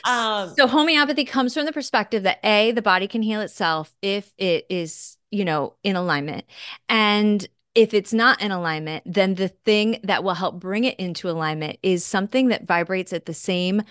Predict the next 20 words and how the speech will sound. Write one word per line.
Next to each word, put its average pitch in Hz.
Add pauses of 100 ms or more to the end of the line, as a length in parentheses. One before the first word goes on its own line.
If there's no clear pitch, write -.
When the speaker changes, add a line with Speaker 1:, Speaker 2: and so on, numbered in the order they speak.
(160)
Speaker 2:
frequency 202
of 175
the 180
misalignment, 175 (340)
that 185 (100)
like 180
calls 196
to 196
like, 170 (240)
that 170
the 185
curse 190
is 185
the 190
cure. 165
Homeopathy 185
literally 190
means 170
similar 233 (340)
suffering. -